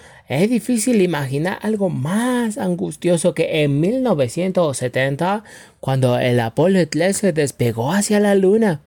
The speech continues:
Pero tuvo una explosión que le quitó la atención de la tripulación a bordo y del centro de comando en la Tierra para improvisar cómo completar la misión y cómo recuperar vivos a los astronautas.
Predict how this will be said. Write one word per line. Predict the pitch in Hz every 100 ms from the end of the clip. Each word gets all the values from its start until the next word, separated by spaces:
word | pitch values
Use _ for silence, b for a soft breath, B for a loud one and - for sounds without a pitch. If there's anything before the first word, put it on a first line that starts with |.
| _ _ _ _
Pero | - 226 226
tuvo | 208 240 220 226
una | 196 233
explosión | 240 - - 190 - 226 285 269 B B -
que | - 339
le | 294
quitó | 220 233 220 226 226
la | 220
atención | 208 190 175 160 202
de | 196
la | 175 151
tripulación | 151 147 151 143 147 202 196
a | 147
bordo | 143 180 202 240 - _ _
y | - 247
del | 208
centro | 185 208 247 254 262
de | 208
comando | - 131 156 269 247
en | 226
la | 160
Tierra | 156 202 254 226
para | 190 180 160
improvisar | 170 151 165 165 151 151 247
cómo | 233 262 214 196
completar | 196 180 190 165 - -
la | 269 269
misión | 226 208 185 - 247 294 330 302 _ _ _ _
y | 302
cómo | 302 269 233
recuperar | 185 135 - 123 - 117 135 147
vivos | 147 202 214 -
a | 139
los | 123
astronautas. | 120 127 127 127 123 131 196 233 156 117